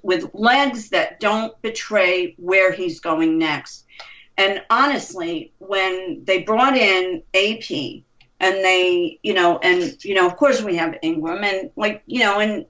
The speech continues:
and Ingram's the guy, I get it. Like, he's fast, you know, he can, he can go through a wall if there's a hole right in front of him,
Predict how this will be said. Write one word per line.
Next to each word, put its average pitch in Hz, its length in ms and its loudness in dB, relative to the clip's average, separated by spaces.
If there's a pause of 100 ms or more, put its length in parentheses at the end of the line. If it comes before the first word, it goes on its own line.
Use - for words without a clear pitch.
and 214 280 -2
Ingram's 277 400 6
the 208 80 -6
guy, 160 440 0
I 226 120 0
get 151 240 -2
it. 156 180 -4
Like, 175 220 -4 (160)
he's 285 480 0
fast, 175 580 -2
you 175 120 -2
know, 170 220 -2
he 269 260 -2
can, 220 380 -2 (680)
he 320 180 2
can 311 220 4
go 226 280 4
through 220 280 -4
a 185 120 0
wall 202 680 2
if 196 240 -2
there's 190 300 2
a 180 120 2
hole 233 460 2
right 214 300 2
in 214 100 -8
front 208 300 -2
of 220 100 -4
him, 254 440 -6